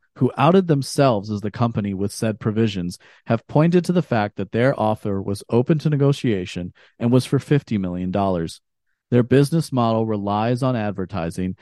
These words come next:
and so these seemingly punitive measures are put into place so that creator and company sink or swim together. In other words, it's just business.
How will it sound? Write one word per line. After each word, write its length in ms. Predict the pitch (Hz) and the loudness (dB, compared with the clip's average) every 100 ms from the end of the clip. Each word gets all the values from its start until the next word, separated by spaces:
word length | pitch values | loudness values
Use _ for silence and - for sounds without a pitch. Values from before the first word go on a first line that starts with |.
| - _ | -18 _
and 180 | 120 120 | -6 -2
so 160 | 143 | 0
these 240 | 135 135 127 | 0 0 -2
seemingly 520 | - 160 175 170 165 | -6 -4 -2 -2 -6
punitive 500 | - 165 165 156 147 | -6 -4 -4 -2 -4
measures 500 | 120 107 110 107 - - | -4 -4 -2 -4 -6 -6
are 120 | 110 | -8
put 220 | - 151 | -2 -2
into 220 | 156 151 | -2 -4
place 400 | - 107 95 - - _ _ | -6 -4 -4 -6 -16 _ _
so 140 | - | -4
that 220 | 127 123 - | -2 -2 -4
creator 460 | - 131 143 151 | -2 0 2 0
and 200 | - 131 | -2 -4
company 420 | 123 120 110 98 | -2 -2 -2 -4
sink 360 | 98 - 120 113 - | -6 -4 -4 -6 -10
or 80 | 104 | -10
swim 260 | - 95 | -8 -10
together. 480 | 95 104 123 95 - _ _ _ - | -8 -2 -2 -2 -8 _ _ _ -6
In 100 | 147 | -2
other 200 | 220 113 | 0 -2
words, 420 | 90 95 - - _ _ _ | -4 -8 -10 -20 _ _ _
it's 180 | 117 117 | -10 -8
just 280 | - 101 - | -6 -8 -4
business. 540 | 120 110 87 80 - | -4 -4 -10 -14 -20